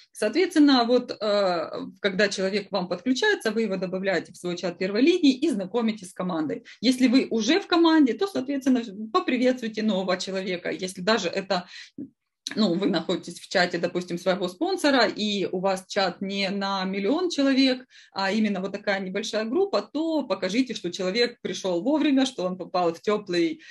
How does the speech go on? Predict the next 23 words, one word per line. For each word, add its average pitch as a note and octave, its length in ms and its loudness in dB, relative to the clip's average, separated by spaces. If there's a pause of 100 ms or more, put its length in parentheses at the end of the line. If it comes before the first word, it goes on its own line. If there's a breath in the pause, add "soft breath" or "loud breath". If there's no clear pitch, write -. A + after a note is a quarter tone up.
(160 loud breath)
м, G#3 260 -4
коллектив, B3+ 640 4
человек, G3+ 500 -2
э, F3+ 160 2
поймёт, G#3+ 440 0
что - 220 -6
он G3 360 -2
сделал F#3 400 0
правильно, G3+ 480 -2
принял G3+ 340 -2
правильное F#3 500 -4
решение, C#4+ 600 4 (300 loud breath)
э, G3+ 220 0
потому G#3+ 240 -4
что F3 360 -2
чаще D4 380 2
всего B3+ 360 0
со A3 120 -6
стороны G3+ 460 4 (120)
его A#3+ 200 0
мало G3 280 -2
кто E3 180 -10
поддержит, C4 600 0